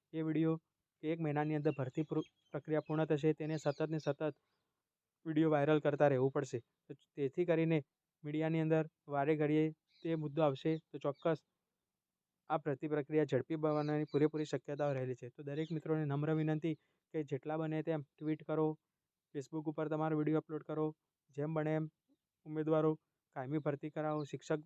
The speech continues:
ક્રમિક ભરતી કરાવવા માટે પ્રયત્ન કરો. તો આ રીતે જો પ્રયત્ન કરવામાં આવશે, તો ચોક્કસ આ ભરતી પ્રક્રિયા ઝડપથી પૂર્ણ થવાની શક્યતાઓ રહેલી છે. તો દરેક ઉમેદવારે હવે પછી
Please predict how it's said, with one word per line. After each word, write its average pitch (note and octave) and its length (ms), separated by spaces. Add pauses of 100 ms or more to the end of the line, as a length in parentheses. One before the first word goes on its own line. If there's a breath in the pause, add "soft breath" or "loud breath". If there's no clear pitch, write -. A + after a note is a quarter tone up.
(580)
ક્રમિક D3+ 260
ભરતી D3+ 260
કરાવવા D#3 220
માટે D#3 200
પ્રયત્ન D#3 340
કરો. D3+ 220
તો - 80
આ D#3 140
રીતે D#3+ 220
જો E3 100
પ્રયત્ન D3+ 340
કરવામાં D3+ 340
આવશે, D#3 240 (340 soft breath)
તો D3+ 60
ચોક્કસ C#3+ 500 (360)
આ D#3+ 120
ભરતી C#3+ 300
પ્રક્રિયા D3+ 360
ઝડપથી C#3 400
પૂર્ણ D3 240
થવાની C#3 340
શક્યતાઓ C#3 500
રહેલી B2+ 300
છે. A#2+ 140 (380)
તો D3 40
દરેક C#3 320
ઉમેદવારે D3+ 440
હવે B2+ 160
પછી D3 380